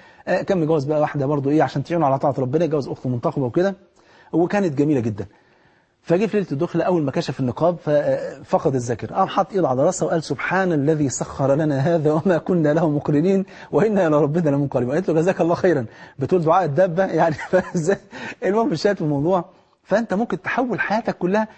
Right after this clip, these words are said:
لعبادة لله سبحانه وتعالى، وتستطيع إن تخلي عمرك كله طاعة لله. هي دي الهمة بقى، هي دي الهمة بالنية. قال يحيى بن أبي كثير:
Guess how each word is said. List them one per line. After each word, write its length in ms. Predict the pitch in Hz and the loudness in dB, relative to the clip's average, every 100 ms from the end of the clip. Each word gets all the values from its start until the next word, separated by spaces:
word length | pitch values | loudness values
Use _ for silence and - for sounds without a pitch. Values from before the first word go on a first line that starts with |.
| - _ | -20 _
لعبادة 600 | 131 127 123 120 208 170 | -2 0 0 0 0 0
لله 220 | 131 127 | 0 0
سبحانه 320 | 151 - 165 139 | -4 -4 -4 -2
وتعالى، 380 | 120 147 190 190 - _ | 0 0 0 -4 -12 _
وتستطيع 460 | 131 127 131 - 208 | -6 -4 -6 -2 -2
إن 120 | 185 | -2
تخلي 420 | 151 220 226 185 | -4 -4 -2 -2
عمرك 500 | 165 175 269 247 214 - | 0 0 0 0 -2 -2
كله 360 | 247 247 233 - - | -2 0 0 -2 -2
طاعة 420 | 175 180 180 190 | 0 2 -2 -4
لله. 260 | 147 143 123 | -2 -2 -2
هي 180 | 160 277 | 0 0
دي 100 | 254 | 0
الهمة 260 | 233 302 247 | 0 2 2
بقى، 160 | 233 - _ _ _ - | -2 -4 _ _ _ 0
هي 140 | 254 | 2
دي 100 | 208 | 2
الهمة 200 | 247 202 | 0 -2
بالنية. 640 | 180 220 214 285 220 139 - _ | -2 0 2 2 2 -2 -4 _
قال 200 | 170 160 | 2 2
يحيى 260 | 180 - 175 | 0 -2 -4
بن 100 | 160 | -2
أبي 140 | 165 | -4
كثير: 340 | 147 - 226 | -4 -4 -4